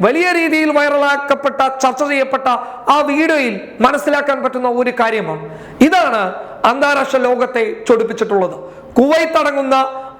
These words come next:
അന്താരാഷ്ട്ര ലോകം വളരെ വ്യക്തമായ ഇടപെടൽ ഈ വിഷയത്തിൽ നടത്തുമ്പോൾ തീർത്തും എടുത്തു പറയാൻ പറ്റുന്ന ഒരു കാര്യം എന്താണ് എന്ന് ചോദിച്ചു കഴിഞ്ഞാൽ, ബി ജെ പി നല്ല മുഖം അന്താരാഷ്ട്ര ലോകത്ത് ഉണ്ടാക്കാൻ ശ്രമിക്കുമ്പോൾ അവർക്ക് തന്നെ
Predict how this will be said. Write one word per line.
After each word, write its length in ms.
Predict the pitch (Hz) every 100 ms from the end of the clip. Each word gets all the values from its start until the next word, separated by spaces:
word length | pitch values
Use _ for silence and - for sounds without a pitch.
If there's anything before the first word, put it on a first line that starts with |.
| 202
അന്താരാഷ്ട്ര 600 | 269 285 285 269 254 269 254
ലോകം 260 | 262 254 233 - - - 170
വളരെ 280 | 233 330 330
വ്യക്തമായ 460 | 320 320 311 285 269 262 269 247
ഇടപെടൽ 340 | 262 247 226 - 220
ഈ 20 | 247 254
വിഷയത്തിൽ 420 | 247 247 240 240 226
നടത്തുമ്പോൾ 440 | 226 233 214 214 202 208 - -
തീർത്തും 360 | 330 339 330 294 - -
എടുത്തു 200 | 240 - 269
പറയാൻ 240 | 262 262 262
പറ്റുന്ന 280 | 240 240 240 233
ഒരു 100 | 226 226
കാര്യം 260 | 226 226 226 -
എന്താണ് 320 | 240 269 254 240
എന്ന് 100 | 226 -
ചോദിച്ചു 240 | 202 208
കഴിഞ്ഞാൽ, 400 | 214 208 202 190 190 - - - 165
ബി 140 | 208 320 302
ജെ 100 | 311 294
പി 100 | 262 247 - - - 180
നല്ല 220 | 208 302 330 320
മുഖം 240 | 269 254 - - - - 190
അന്താരാഷ്ട്ര 580 | 240 269 269 254 247 254 240
ലോകത്ത് 360 | 240 240 233 226 220
ഉണ്ടാക്കാൻ 400 | 226 240 240 233 196
ശ്രമിക്കുമ്പോൾ 540 | 220 220 220 208 165 156 - - - - 170
അവർക്ക് 340 | 233 302 302 302
തന്നെ 240 | 262 247